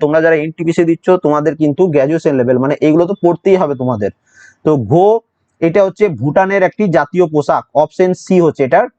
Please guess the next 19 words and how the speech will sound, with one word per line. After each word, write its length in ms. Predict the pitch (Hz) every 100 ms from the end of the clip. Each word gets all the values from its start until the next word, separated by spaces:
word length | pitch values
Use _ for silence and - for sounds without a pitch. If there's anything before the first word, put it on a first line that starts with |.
| _ _
অ্যান্সার। 360 | 151 147 127 95 - _ _ _ _ _ -
সেভেন্টিন্থ 580 | 175 160 214 233 214 214 196
নাম্বার 220 | 196 208 -
কোশ্চেন, 360 | 190 - 202 202 - -
এটা 120 | 170 185
দেখো 120 | 185 180
তোমাদের 220 | 175 175 160
অনেকগুলো 280 | 180 185 190
পরীক্ষাতে 320 | 180 175 180 170
রিপিট 180 | 160 170 170
হয়েছে, 180 | 151 190 160
নিচের 280 | 156 208 208 -
কোনটি 340 | 180 175 208 196 160
ভারতের 340 | 165 180 185 170
একমাত্র 560 | - 165 170 185 - 196 208 208
সক্রিয় 460 | 165 160 - 175 185 175
আগ্নেয়গিরি, 500 | 135 139 127 113 101 - _ _ _ 135
অ্যাক্টিভ 500 | 165 _ _ 226 220 123
ভলকানো, 420 | 165 165 147 123